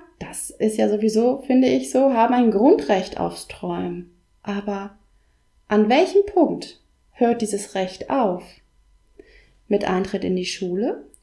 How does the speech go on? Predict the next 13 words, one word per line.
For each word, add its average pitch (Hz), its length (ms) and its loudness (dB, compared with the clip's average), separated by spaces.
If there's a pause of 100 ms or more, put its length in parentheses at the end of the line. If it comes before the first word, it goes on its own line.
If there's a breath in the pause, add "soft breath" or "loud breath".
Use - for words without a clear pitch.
Oder 208 340 6
wenn 208 120 6
etwas 240 340 0
von 226 120 -2
ihrem, 220 320 -2
wenn 226 140 4
die 214 100 2
Welt 240 240 4
etwas 220 260 -2
von 220 100 0
ihrem 220 220 0
Zauber 254 400 -2
verliert, 233 440 -2